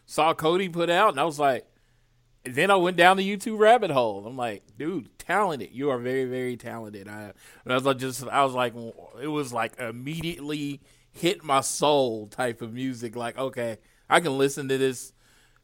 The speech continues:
I, I, I put my wife, she didn't even like rap like that, and I was like, she was like, "This is good. This is good." So I gotta tell you, definitely feeling your music. But I did wanna get through before I let you go. Wanna talk about your wrestling journey just a little bit.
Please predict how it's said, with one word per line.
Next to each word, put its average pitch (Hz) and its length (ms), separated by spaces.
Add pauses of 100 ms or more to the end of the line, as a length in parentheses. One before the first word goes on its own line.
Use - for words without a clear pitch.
(100)
I, 156 160
I, 127 600
I - 40
put 180 160
my 156 120
wife, 160 480
she - 160
didn't 180 140
even 160 180
like 147 240
rap 123 300
like 113 220
that, 113 240
and 113 100
I 139 80
was 143 100
like, 135 300
she 190 100
was 160 80
like, 123 200
"This 185 200
is 131 120
good. 135 480
This 135 220
is 123 120
good." 117 380
So 107 240 (340)
I 127 80
gotta 139 220
tell 147 260
you, 104 340
definitely 165 420
feeling 123 340
your 113 100
music. 120 320 (380)
But 147 100
I 147 60
did 156 260
wanna 208 260
get 190 240
through 165 200
before 151 360
I 151 40
let 151 280
you 143 220 (180)
go. 135 400 (280)
Wanna 190 160
talk 214 240
about 190 260
your 160 120
wrestling 139 680
journey 113 340
just 139 300
a 143 60
little 127 240
bit. 98 260